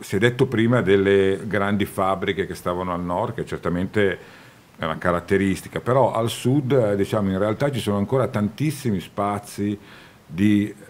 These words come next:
luoghi che devono essere recuperati ed è la vera grande sfida, diciamo, della città e già in parte sta avvenendo.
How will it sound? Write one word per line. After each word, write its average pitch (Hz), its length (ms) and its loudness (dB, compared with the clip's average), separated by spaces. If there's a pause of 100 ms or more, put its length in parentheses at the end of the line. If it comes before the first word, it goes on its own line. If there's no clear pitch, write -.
luoghi 98 500 0
che 95 140 -2
devono 90 320 -2
essere 87 420 -2
recuperati 87 800 0
ed 82 100 -2
è 90 60 0
la 87 100 0
vera 98 220 2
grande 90 380 -2
sfida, 92 420 -2
diciamo, 87 320 -4
della 85 220 -2
città 117 540 0
e 90 260 0
già 107 160 2
in 101 100 0
parte 110 300 0
sta - 160 -4
avvenendo. 95 680 -2